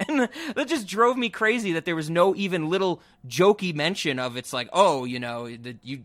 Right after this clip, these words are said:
you are blocking traffic or something." Um, or, you know, they, they have to, they can't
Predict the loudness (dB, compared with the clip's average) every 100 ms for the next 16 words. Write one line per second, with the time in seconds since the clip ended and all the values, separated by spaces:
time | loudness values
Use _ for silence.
0 | -8 -6 -6 -8 _ -4 -4 2 2 4
1 | 0 -2 2 2 2 -4 -8 -6 -6 -6
2 | -4 -6 -6 -14 -20 -20 -2 0 2 2
3 | 2 0 -2 -4 -4 -4 -2 -2 -2 -4
4 | -4 -2 -2 -2